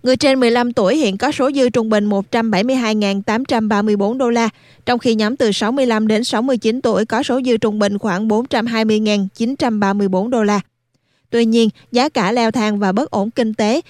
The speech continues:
khiến nhiều người vẫn cảm thấy áp lực. Hiệp hội Quỹ hưu trí Úc ước tính một cặp vợ chồng trên sáu mươi lăm tuổi có nhà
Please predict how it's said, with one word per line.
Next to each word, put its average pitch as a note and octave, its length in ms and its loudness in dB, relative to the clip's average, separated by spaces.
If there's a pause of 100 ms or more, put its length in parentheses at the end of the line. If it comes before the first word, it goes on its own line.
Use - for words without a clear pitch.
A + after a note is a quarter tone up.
(140)
khiến D4+ 220 0
nhiều B3+ 200 0
người G#3+ 260 2
vẫn G3 220 -2
cảm F#3 220 -2
thấy A3 180 -2
áp D4 160 -4
lực. A#3 160 -2 (760)
Hiệp C#4 120 2
hội B3 200 2
Quỹ A#3+ 220 2
hưu C4+ 220 0
trí B3+ 160 0
Úc - 220 -2
ước D4+ 200 -2
tính A#3 220 0 (160)
một A#3+ 120 0
cặp A#3+ 200 -2
vợ A3 160 2
chồng A3 260 0
trên A3+ 220 0
sáu A3+ 200 -2
mươi C#4+ 160 0
lăm A3 220 -2
tuổi G#3 200 -2
có B3 140 -4
nhà B3 280 0